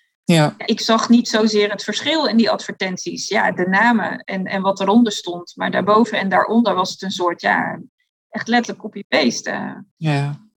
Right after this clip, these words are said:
Speaker 2: Ik, ik kon dat bij mijn ouders niet kwijt. Eh, mijn ouders zagen wel dat ik dat las. En, ja, hebben mij daar eigenlijk nooit over bevraagd. Ik deed dat gewoon. Dat was mijn manier van krant lezen.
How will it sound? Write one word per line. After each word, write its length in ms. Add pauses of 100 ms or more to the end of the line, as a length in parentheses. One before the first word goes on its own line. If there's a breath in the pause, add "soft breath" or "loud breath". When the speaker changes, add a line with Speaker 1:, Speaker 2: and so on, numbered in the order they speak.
Speaker 2:
Ik, 180
ik 180
kon 460
dat 280
bij 240
mijn 260
ouders 420
niet 220
kwijt. 640
Eh, 180
mijn 240
ouders 260
zagen 260
wel 140
dat 160
ik 100
dat 200
las. 280
En, 220 (580)
ja, 160
hebben 220
mij 140
daar 180
eigenlijk 340
nooit 280
over 240
bevraagd. 580
Ik 120
deed 160
dat 200
gewoon. 500
Dat 180
was 200
mijn 200
manier 280
van 160
krant 260
lezen. 400